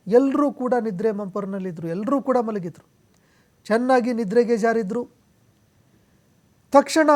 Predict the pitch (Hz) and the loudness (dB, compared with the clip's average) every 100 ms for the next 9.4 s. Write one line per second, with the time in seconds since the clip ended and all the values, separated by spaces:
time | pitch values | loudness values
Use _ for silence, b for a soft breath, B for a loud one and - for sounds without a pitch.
0 | 269 254 254 220 269 240 - 254 247 226 | 6 6 2 2 0 0 0 -2 0 0
1 | 247 - _ 170 220 285 294 277 269 269 | 0 -6 _ 0 2 4 6 6 6 0
2 | 254 208 254 240 240 233 240 226 190 226 | -2 0 2 2 0 0 -2 -2 -2 -2
3 | 240 202 226 294 285 214 240 240 240 233 | -2 0 0 2 2 4 2 2 2 4
4 | 240 180 240 240 208 214 - b b b | 4 2 -2 0 -2 -4 -8 b b b
5 | b 190 208 220 226 208 269 294 269 254 | b 2 2 2 -2 0 0 0 -2 -2
6 | 254 240 240 170 220 214 240 214 202 180 | -6 -2 -2 -2 -4 -4 -4 -2 -2 -4
7 | 175 220 220 208 175 - _ _ _ _ | -4 -6 -4 -4 -4 -6 _ _ _ _
8 | _ 151 226 247 254 214 214 190 208 220 | _ 0 0 0 -2 -2 -2 -4 -6 -4
9 | 202 185 151 | -4 -4 -14